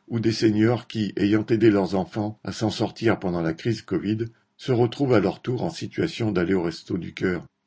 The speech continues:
Alors qu'une partie croissante de la population tombe dans la misère, les restos du cœur craignent de ne pouvoir aider tous ceux qui en ont besoin.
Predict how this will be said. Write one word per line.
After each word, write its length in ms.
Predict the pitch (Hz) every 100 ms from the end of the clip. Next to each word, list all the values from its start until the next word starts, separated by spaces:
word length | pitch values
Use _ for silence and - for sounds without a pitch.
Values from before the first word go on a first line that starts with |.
| _ _ _ _ _ _
Alors 280 | 95 101 113
qu'une 200 | 135 110
partie 300 | 135 - -
croissante 480 | - 120 113 135 123
de 80 | 104
la 140 | 101
population 720 | 107 110 117 110 107 - 113
tombe 280 | - 123 107
dans 100 | 98
la 120 | 95
misère, 500 | 95 85 95 113 117 - _ _ _ -
les 80 | 101
restos 320 | 123 - 139
du 160 | 120
cœur 240 | 113 151 123
craignent 260 | 127 127
de 120 | 107 101
ne 100 | 101
pouvoir 400 | - 107 110 95
aider 260 | 90 113
tous 140 | 113 104
ceux 160 | -
qui 160 | 107 95
en 100 | 87
ont 120 | 92
besoin. 420 | 87 82 92 87